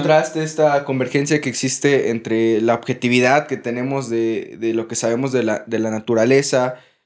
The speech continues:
de la, de la vida, de, de las, del núcleo de la vida, que es la célula, y pues lo que entendemos ahora sí de la vida a nivel más, este, digamos, eh, subjetivo, no tanto de, de nuestra interpretación, del sentido que le da uno mismo,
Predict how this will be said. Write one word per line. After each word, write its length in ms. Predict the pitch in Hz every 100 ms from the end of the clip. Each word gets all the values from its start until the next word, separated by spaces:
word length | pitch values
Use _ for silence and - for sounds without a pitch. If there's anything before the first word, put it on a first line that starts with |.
| _ _
de 120 | 120
la, 220 | 117 110
de 140 | 117 123
la 100 | 120
vida, 420 | 156 156 135 139
de, 180 | 117 113
de 240 | - 113
las, 420 | 110 107 107 -
del 180 | 117 117
núcleo 300 | 135 147 135
de 60 | 117
la 80 | 107
vida, 240 | 131 131
que 80 | 127
es 80 | 113
la 140 | 113
célula, 540 | - 123 131 127 143 - _ _ _
y 800 | - 120 117 117 117 113 113 113 117
pues 100 | 113
lo 140 | 117
que 80 | 127
entendemos 640 | 117 120 135 156 143 135
ahora 180 | 131 127
sí 120 | 135
de 120 | 131
la 160 | 123 117
vida 360 | 123 131 135 117
a 60 |
nivel 380 | 113 113 120 123
más, 680 | 120 117 117 117 110 - -
este, 880 | 113 107 - - 110 110 107 110 110 _ _ _ -
digamos, 1200 | 117 117 117 117 113 113 110 - - - - -
eh, 240 | 120 110 110
subjetivo, 800 | 131 - 135 147 143 175 - _ _
no 220 | 117 113 113
tanto 360 | 123 123 120
de, 360 | 113 110 110 -
de 140 | 107
nuestra 280 | 113 117 123
interpretación, 840 | 123 120 - 123 123 - 139 143
del 140 | 131 113
sentido 420 | 117 110 135 135
que 80 | 117
le 100 | 113
da 80 | 117
uno 160 | 120 123
mismo, 520 | 139 139 135 131